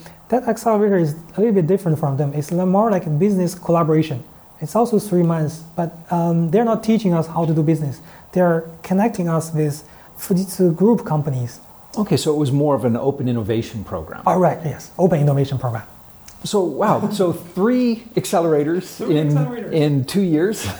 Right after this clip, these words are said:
Speaker 1: Yes.
Speaker 2: <laughs>
Speaker 1: <laughs> Very aggressive.
Speaker 2: Well, you must have gotten a lot out of them.
Speaker 1: I think for international founders in Japan, joining accelerator is a good choice.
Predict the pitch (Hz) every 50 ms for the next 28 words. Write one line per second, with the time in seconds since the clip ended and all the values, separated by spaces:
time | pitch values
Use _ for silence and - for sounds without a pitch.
0 | - 151 165 214 220 311 - - - 214 - - - 233 185 - - - - -
1 | - 180 160 156 202 226 226 190 165 185 175 165 - 151 - - - - - -
2 | - - - - - - - - - 226 196 208 220 247 269 - - 240 196 220
3 | 202 180 185 165 151 147 147 139 131 180 233 254 226 131 - - - - - -
4 | - - - - - - - - - - - - - - - - 190 196 190 196
5 | 262 269 254 262 - - 214 196 190 190 190 185 180 185 - - 208 220 - 240
6 | 269 277 269 196 165 - 170 160 147 135 123 120 - 143 123 131 - 139 135 123
7 | 120 - - - - - - - - - - 180 139 185 208 226 226 214 196 185
8 | 196 185 - - - 196 190 185 185 170 156 156 151 139 151 147 139 143 165 160
9 | - - 202 180 143 - - -